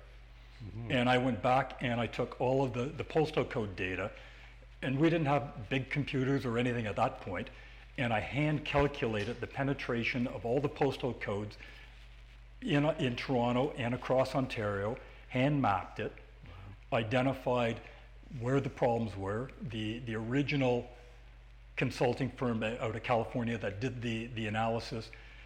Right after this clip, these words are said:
Speaker 2: overestimated the, the population by, by two and a half million people. They thought that there were ten million people within three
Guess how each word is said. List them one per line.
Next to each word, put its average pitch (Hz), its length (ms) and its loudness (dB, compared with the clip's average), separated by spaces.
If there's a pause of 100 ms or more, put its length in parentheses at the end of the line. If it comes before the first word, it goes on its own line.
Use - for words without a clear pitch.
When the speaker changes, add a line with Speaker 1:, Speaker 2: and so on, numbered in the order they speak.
(240)
Speaker 2:
overestimated 120 880 2
the, 110 240 0
the 117 60 -6
population 113 760 0
by, 107 260 -4 (100)
by 107 280 0 (360)
two 165 100 -2
and 123 100 0
a 113 40 0
half 113 220 2
million 104 280 -4
people. 110 400 -8 (720)
They 135 140 4
thought 127 320 2
that 117 140 0
there 120 80 -4
were 113 140 -4
ten 127 300 -2
million 117 240 0
people 120 340 -4
within 110 380 -4
three 110 320 -2